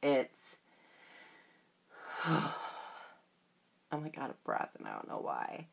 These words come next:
Oh my god, okay. And so there are many different correspondences with the colors of candles and with anything. It's mostly of how you feel how they are.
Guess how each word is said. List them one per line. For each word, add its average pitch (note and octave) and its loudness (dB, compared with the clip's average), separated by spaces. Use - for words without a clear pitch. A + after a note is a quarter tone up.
Oh F3+ 6
my E3+ 8
god, A2+ 6
okay. C#3 6
And E3 4
so E3 12
there D3 12
are D3+ 10
many E3+ 10
different D#3+ 8
correspondences C#3+ 4
with D#3+ 6
the C3+ 6
colors E3 10
of D#3 0
candles C#3 6
and C#3 2
with C3+ 0
anything. C#3 2
It's D#3+ 8
mostly F#3 8
of E3 8
how E3 10
you D#3 8
feel D#3+ 10
how C#3 12
they C3 6
are. C#3 10